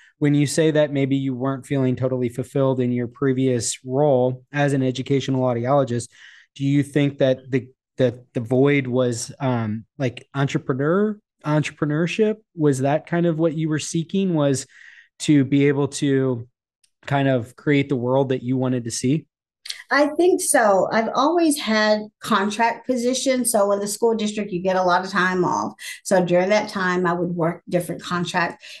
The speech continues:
Speaker 2: And I just saw that I like different aspects of audiologist, audiology as well. And so I didn't want to box myself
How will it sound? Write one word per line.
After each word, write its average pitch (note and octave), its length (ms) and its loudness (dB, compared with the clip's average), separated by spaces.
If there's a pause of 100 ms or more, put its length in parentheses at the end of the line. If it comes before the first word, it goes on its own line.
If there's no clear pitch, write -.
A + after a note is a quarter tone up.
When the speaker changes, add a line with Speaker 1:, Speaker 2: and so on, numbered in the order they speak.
(100)
Speaker 2:
And C4 160 4
I C4+ 80 6
just D4 340 2
saw C#4 340 4
that A3+ 280 2
I A3+ 140 2
like G#3+ 560 0
different G#3+ 420 -2
aspects F3+ 480 -2
of E3+ 120 -2
audiologist, E3 800 -2 (360)
audiology D#3+ 600 0
as E3 120 -6
well. - 320 -2 (520)
And G#3+ 200 4
so G3 460 4
I G3+ 100 2
didn't B3+ 320 2
want A#3 140 2
to F3+ 160 0
box F#3 400 -2
myself F3 640 -2